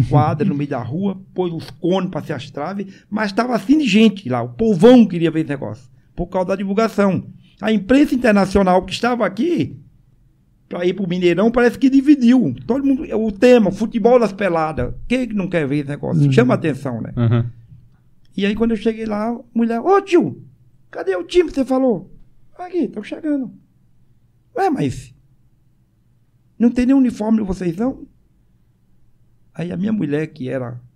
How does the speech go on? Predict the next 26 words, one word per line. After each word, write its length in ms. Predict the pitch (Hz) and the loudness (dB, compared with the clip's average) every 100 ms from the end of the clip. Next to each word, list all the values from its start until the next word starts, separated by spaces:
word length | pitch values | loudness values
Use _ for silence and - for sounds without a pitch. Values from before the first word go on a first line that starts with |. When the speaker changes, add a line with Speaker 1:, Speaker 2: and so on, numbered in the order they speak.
| - | -12
Speaker 1:
eu 140 | 143 | -10
tinha 160 | 151 - | -8 -8
posto 300 | 156 - 156 | -8 -8 -8
ela 140 | 127 | -8
como 180 | 135 123 | -8 -10
a 60 | |
técnica 560 | 123 - 165 160 156 151 | -10 -6 -8 -8 -14 -12
do 100 | 143 | -14
time, 300 | 131 202 214 | -8 -4 -2
né? 120 | 185 190 _ _ _ _ _ _ _ _ - | -4 -10 _ _ _ _ _ _ _ _ -12
A 60 | |
minha 180 | 170 190 | -6 -4
esposa 360 | 190 180 175 170 | -6 -8 -8 -8
falou, 260 | 180 214 | -8 -4
"Não, 260 | 208 208 139 | -4 -2 -4
nós 160 | 135 180 | -4 -6
não 120 | 180 | -6
vamos 300 | 202 170 123 | -8 -8 -10
ter 260 | 139 127 - - - | -6 -6 -8 -20 -6
camisa 360 | 143 135 127 | -4 -2 -4
diferente. 540 | 123 - 123 110 113 165 | -8 -10 -6 -6 -4 -4
O 40 | |
evento 300 | 151 135 131 | -2 0 -2
é 40 | 127 | -4
de 80 | 139 | -6
vocês. 580 | 143 185 214 185 - | -4 -2 -2 -4 -14